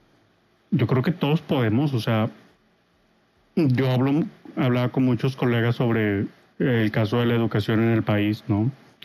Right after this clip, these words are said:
Y varios de ellos empezaron a sacar varias iniciativas a partir de esas pláticas que tuvimos. Porque, eh, lo que nosotros nos proponíamos era simplemente,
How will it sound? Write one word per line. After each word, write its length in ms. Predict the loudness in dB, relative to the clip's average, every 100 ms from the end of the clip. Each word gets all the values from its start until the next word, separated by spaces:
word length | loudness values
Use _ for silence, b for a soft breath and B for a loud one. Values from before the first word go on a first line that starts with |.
| -2
Y 60 | 0
varios 300 | 2 2 2
de 120 | 2
ellos 180 | 2 2
empezaron 380 | 2 0 0 0
a 40 |
sacar 280 | 0 -2 0
varias 280 | 0 2 2
iniciativas 640 | 2 2 0 0 0 0 0
a 60 |
partir 360 | -2 -4 -4 -2
de 100 | -4
esas 220 | -6 -6
pláticas 500 | -2 -2 -2 -4 -4
que 120 | -6
tuvimos. 560 | -2 0 2 2 0 -4 B B B B B B B B B B _ _ _ -20 -10 -2
Porque, 600 | 0 0 0 0 0 -2
eh, 180 | -4 -6 -16 _ _ _ _ _ _ _ _ -2
lo 240 | 0 0
que 80 | 0
nosotros 420 | 0 0 0 0
nos 160 | 0 0
proponíamos 800 | 0 0 2 2 2 2 0 0
era 200 | 0 0
simplemente, 1040 | 2 0 0 2 2 0 -2 -2 0 -2